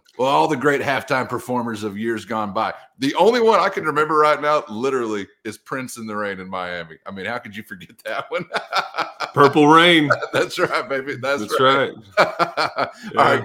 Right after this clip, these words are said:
Speaker 1: Chris, appreciate the time as always, my man. Get back with us on the other side. We'll obviously be reacting to the basketball game, but might kick off next week as well with an update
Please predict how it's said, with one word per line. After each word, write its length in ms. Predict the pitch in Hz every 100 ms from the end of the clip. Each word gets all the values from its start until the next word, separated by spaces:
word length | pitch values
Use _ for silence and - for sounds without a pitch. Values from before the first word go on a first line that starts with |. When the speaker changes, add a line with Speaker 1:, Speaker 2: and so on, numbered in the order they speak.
| 123
Speaker 1:
Chris, 220 | 139 123
appreciate 480 | 117 156 147 156 123
the 60 |
time 260 | 110 143 131
as 100 | 107
always, 360 | 127 135 127 120
my 140 | 123
man. 240 | 127 127
Get 160 | 123 104
back 260 | 135 147 143
with 180 | 143
us 140 | 135 - _ _ _
on 140 | 120
the 160 | 120 120
other 220 | 147 139
side. 400 | - 143 135 123
We'll 160 | 113 113
obviously 460 | 117 139 131 127 120
be 120 | 113
reacting 400 | 117 127 123 107
to 60 | 107
the 80 |
basketball 560 | 92 120 131 120 117 117
game, 300 | 104 120 110
but 100 | 92
might 200 | 107 104
kick 180 | 120 110
off 180 | 107 101
next 260 | 110 107 -
week 180 | 104 98
as 100 | 90
well 240 | 107 104
with 140 | 98
an 80 | 90
update 400 | 101 87 95 104